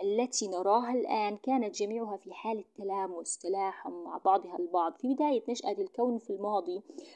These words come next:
قبل حدوث التضخم الكوني. هذا يتفق مع ما يقوله القرآن الكريم قبل ألف وأربعمائة سنة،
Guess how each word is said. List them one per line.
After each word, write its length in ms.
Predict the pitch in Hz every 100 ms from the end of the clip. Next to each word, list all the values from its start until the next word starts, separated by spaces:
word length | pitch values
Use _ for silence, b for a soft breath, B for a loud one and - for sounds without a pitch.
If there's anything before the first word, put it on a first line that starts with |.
| _ -
قبل 220 | 220 214
حدوث 360 | - 214 240
التضخم 580 | 208 - 190 - - 208
الكوني. 580 | 190 - 254 226 196 220 B B B
هذا 480 | - 226 214 208 202
يتفق 540 | - 208 202 269 277 226
مع 140 | 202
ما 140 | 208
يقوله 340 | 208 208 262 226
القرآن 360 | 220 - -
الكريم 260 | 247 254 254
قبل 240 | 247 214
ألف 260 | - 240 -
وأربعمائة 500 | - 220 208 247 247
سنة، 320 | - 294 233